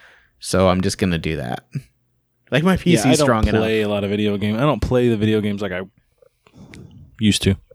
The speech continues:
Speaker 1: But yeah, I mean, like, that's, I mean, but my toys are way more expensive than Jamie's, you know, t-shirts and clothes and jewel-, like, you know, like,
Speaker 2: Yeah.
Speaker 1: stuff like that. Like, it, it's crazy. But yeah, I, I totally understand where you're coming from with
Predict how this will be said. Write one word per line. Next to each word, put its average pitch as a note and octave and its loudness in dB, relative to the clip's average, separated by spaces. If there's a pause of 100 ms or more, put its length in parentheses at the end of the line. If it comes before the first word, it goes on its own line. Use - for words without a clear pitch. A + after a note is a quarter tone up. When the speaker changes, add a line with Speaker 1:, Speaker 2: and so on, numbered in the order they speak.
(440)
Speaker 1:
But - 2
yeah, D#3+ 2
I A#2 0
mean, B2+ 0
like, B2 0
that's, D3+ 0
I C#3+ 2
mean, D3 2
but C#3 2
my D#3 2
toys D3+ 2
are A#2+ 2
way A#2+ 0
more A#2 0
expensive A2+ 0
than G#2+ 0
Jamie's, A2 -2
you A#2 -2
know, G2 -2
t-shirts G#2 -4
and G2 -2
clothes G2+ 4
and F#2+ -4
jewel-, G#2 -2
like, G2+ -6
you G2 -6
know, F2+ -8 (120)
like, F2+ -6 (280)
Speaker 2:
Yeah. A2+ -6 (320)
Speaker 1:
stuff - 2
like G2 -2
that. F2+ -4
Like, F#2+ -6
it, B2+ 2
it's A#2+ 0
crazy. F2+ -4 (580)
But A2 -6
yeah, G#2 0
I, G2+ -4 (340)
I A#2 -6
totally D#3+ -2
understand C#3+ -2
where B2 0
you're A2+ -2
coming A#2+ -4
from G2+ -6
with G2+ -6